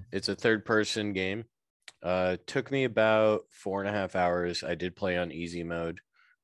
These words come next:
Like, there's three of 'em. Uh, I played it through in one sitting. Uh, very, very fun. I enjoyed it. Weird plot for sure. Um, and it had its scary moments. There were a few times I, a, a few jump scares,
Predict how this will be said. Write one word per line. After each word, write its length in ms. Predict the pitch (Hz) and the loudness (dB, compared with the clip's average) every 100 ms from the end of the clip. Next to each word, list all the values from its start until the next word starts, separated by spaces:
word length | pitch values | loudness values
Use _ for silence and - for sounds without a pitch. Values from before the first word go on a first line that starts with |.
| _ | _
Like, 180 | 85 82 | -2 -2
there's 220 | 87 - | -6 -6
three 240 | - 82 80 | -6 -6 -6
of 120 | 76 | -4
'em. 180 | 85 82 - _ _ _ - _ _ | -6 -8 -14 _ _ _ -20 _ _
Uh, 540 | 87 87 85 82 85 - _ _ _ _ | 0 2 2 0 -4 -6 _ _ _ _
I 60 | 92 | -6
played 320 | - 107 95 | -2 0 2
it 180 | 85 82 _ | -2 -6 _
through 220 | - 90 | -6 -4
in 120 | 85 82 | -4 -6
one 180 | 85 | -6
sitting. 480 | 85 92 82 85 90 - _ _ _ _ _ | -6 -4 -4 -6 -8 -16 _ _ _ _ _
Uh, 340 | 101 98 92 95 | 4 4 4 2
very, 720 | 98 117 117 127 123 123 117 - | 2 4 4 4 4 0 -2 2
very 200 | 170 180 | 4 4
fun. 320 | 104 82 82 _ | 0 -8 -10 _
I 80 | - | 0
enjoyed 360 | 143 120 104 85 | 2 2 2 0
it. 140 | 76 _ _ _ _ | -6 _ _ _ _
Weird 360 | 90 120 151 151 | -8 2 2 2
plot 340 | - 120 117 - | 2 4 4 0
for 140 | 107 | -8
sure. 420 | - 98 87 82 _ _ _ _ _ _ _ _ _ _ | -6 -4 -6 -8 _ _ _ _ _ _ _ _ _ _
Um, 560 | 98 95 92 90 90 90 - | 0 2 0 0 -4 -6 0
and 140 | 113 | 2
it 80 | 113 | 4
had 160 | 147 156 | 4 2
its 160 | 151 | 0
scary 360 | - 123 120 104 | 0 2 2 2
moments. 580 | 95 85 69 - - - - | -2 -6 -10 -10 -10 -8 -2
There 120 | 95 | -2
were 40 | |
a 60 | 87 | -2
few 160 | 110 | -4
times 340 | 101 110 98 95 | -2 -2 -2 -2
I, 140 | 87 80 _ | -4 -4 _
a, 180 | 92 85 | -4 -4
a 40 | 92 | -6
few 200 | - 120 | -6 -4
jump 260 | 110 101 | -2 -2
scares, 500 | - 107 98 98 - | 0 0 0 0 -4